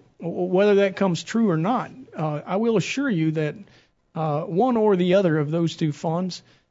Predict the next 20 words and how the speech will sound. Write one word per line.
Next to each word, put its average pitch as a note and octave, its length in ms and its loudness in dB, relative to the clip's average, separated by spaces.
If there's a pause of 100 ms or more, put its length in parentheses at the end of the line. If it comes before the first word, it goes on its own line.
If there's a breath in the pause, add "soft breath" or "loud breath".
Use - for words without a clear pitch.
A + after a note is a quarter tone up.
(220)
is E3+ 420 -2
gonna E3+ 260 2
get E3+ 160 0
beaten E3 300 0
up. C#3+ 220 -4
So, D#3 400 0 (260)
you D3 160 -4
know, C#3 160 -4
if C#3+ 160 -10
we G3+ 140 0
decide G3 480 0
that G3 80 -10
we're F#3+ 120 -2
gonna E3+ 180 2
pull G#3 220 2
the E3 80 -2
plug F#3 300 4
on E3 140 2
interest F3+ 360 -2
rate F3+ 360 -2